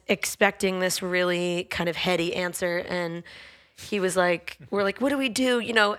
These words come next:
about worship?" And he was just sort of gave these two ideas. And he's like, "Number one, the church is the choir. So every time you gather, you remind them we're training for heaven.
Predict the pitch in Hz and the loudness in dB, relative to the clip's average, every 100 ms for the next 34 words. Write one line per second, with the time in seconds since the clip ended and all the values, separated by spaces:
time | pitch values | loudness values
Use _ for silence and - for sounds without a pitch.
0 | - - 214 202 220 208 214 190 - 185 | -6 0 0 2 2 2 2 0 -2 -6
1 | 196 185 185 - 185 180 170 - 180 180 | -4 -2 -4 -2 0 0 -4 -4 -2 -2
2 | 185 175 - 185 175 165 165 175 180 - | -2 -4 -4 0 0 0 2 0 0 -6
3 | - _ 175 175 170 - - - - - | -12 _ -6 -2 -2 -4 -14 -20 -20 -20
4 | _ - 185 196 190 180 175 175 196 240 | _ -2 2 4 4 4 4 2 -4 -10
5 | 226 190 - 175 - 165 190 - 185 - | -4 0 2 2 0 -4 -4 -2 0 -2
6 | - - _ _ _ _ _ - 185 170 | -6 -10 _ _ _ _ _ -4 0 2
7 | 180 - _ _ _ _ - 202 185 196 | 0 -6 _ _ _ _ -2 0 0 -2
8 | - 190 190 180 185 190 _ _ _ - | 2 2 2 0 -4 -12 _ _ _ -2
9 | 185 190 190 190 180 185 - 233 185 190 | 4 6 6 6 4 2 -4 -2 0 2
10 | 180 175 190 202 165 165 175 220 185 180 | 4 4 4 2 2 0 -4 -4 -2 0
11 | - 185 185 175 - - - - - 220 | 2 0 0 -4 -6 -6 -4 -4 -4 -6